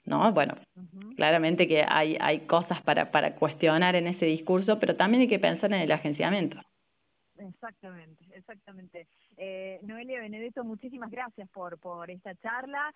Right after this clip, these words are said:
Speaker 2: eh, y bueno, y por, por estar siempre,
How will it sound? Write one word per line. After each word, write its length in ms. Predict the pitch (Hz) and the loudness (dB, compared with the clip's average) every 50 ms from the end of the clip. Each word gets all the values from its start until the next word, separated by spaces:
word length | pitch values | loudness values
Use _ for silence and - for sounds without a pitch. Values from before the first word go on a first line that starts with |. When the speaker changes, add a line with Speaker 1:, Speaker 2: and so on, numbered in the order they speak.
| _ _ _ _ _ | _ _ _ _ _
Speaker 2:
eh, 480 | - 180 180 175 175 175 170 170 170 143 | -10 -10 -8 -8 -8 -10 -10 -10 -12 -12
y 80 | 165 196 | -12 -12
bueno, 220 | 190 233 233 214 | -12 -12 -12 -12
y 40 | 196 | -14
por, 240 | 180 202 190 180 175 | -14 -14 -14 -14 -12
por 300 | - 196 190 185 175 175 175 175 190 - | -12 -12 -10 -10 -12 -14 -16 -16 -16 -16
estar 300 | 196 - - 262 254 214 - | -16 -12 -10 -10 -10 -10 -12
siempre, 680 | 254 254 254 254 233 254 240 226 208 196 185 180 170 165 | -14 -12 -12 -12 -10 -10 -10 -8 -8 -8 -8 -8 -10 -12